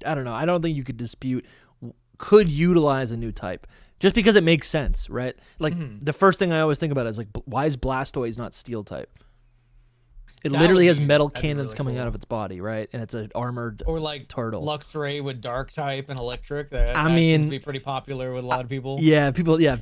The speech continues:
Speaker 1: p-, yeah, exactly. People, people like, I don't, I don't agree with that one, but I, but yeah,
Speaker 2: <laughs>
Speaker 1: that's a super popular one, a hundred percent.
Speaker 2: I'd love to see it, honestly. I would
Speaker 1: Yeah.
Speaker 2: absolutely love to see it, 'cause I think there's a, and I think that's kind of where, like,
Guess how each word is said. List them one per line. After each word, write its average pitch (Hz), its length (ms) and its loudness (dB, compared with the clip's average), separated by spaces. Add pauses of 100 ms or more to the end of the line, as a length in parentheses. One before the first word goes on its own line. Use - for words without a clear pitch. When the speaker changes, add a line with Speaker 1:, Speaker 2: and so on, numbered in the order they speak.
Speaker 1:
p-, 170 100 -10
yeah, 131 200 2
exactly. 120 380 -4
People, 143 240 0
people 143 160 0
like, 123 200 -4
I 180 140 10
don't, 190 200 8
I 160 140 2
don't 165 140 2
agree 135 220 0
with 123 120 -2
that 113 140 -6
one, 101 120 -10
but 117 140 -4
I, 120 200 -4 (100)
but 135 240 -6
yeah, 101 380 -4
Speaker 2:
<laughs> 170 440 -6
Speaker 1:
that's 165 220 6
a 180 80 8
super 175 380 4
popular 127 500 0
one, 92 240 -8
a 104 100 -4
hundred 147 240 0
percent. 117 420 -8 (1000)
Speaker 2:
I'd 175 160 -2
love 175 200 -6
to 139 80 -8
see 131 200 -10
it, - 120 -14 (300)
honestly. 131 480 -8 (160)
I 135 120 -4
would 139 80 -2
Speaker 1:
Yeah. 113 120 2
Speaker 2:
absolutely 120 300 -6
love 120 100 -12
to 131 80 -10
see 127 260 -10
it, 127 140 -12
'cause 143 140 -10
I 143 120 -6
think 165 240 -10
there's 151 200 -4
a, 135 160 -6 (680)
and 196 120 -4
I 208 80 -2
think 302 160 -8
that's 285 200 -4
kind 196 200 -4
of 190 80 -6
where, 175 220 -2
like, 151 180 -6